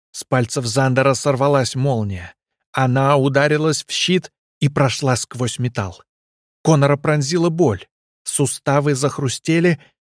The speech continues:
руки жгло так, будто мясо сдирали с костей. Парню едва удалось сдержать мучительный крик, когда молния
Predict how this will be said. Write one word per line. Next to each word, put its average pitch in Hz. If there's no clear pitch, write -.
руки 151
жгло 143
так, 165
будто 156
мясо 185
сдирали 127
с -
костей. -
Парню 131
едва 127
удалось 143
сдержать 139
мучительный 170
крик, -
когда 123
молния 143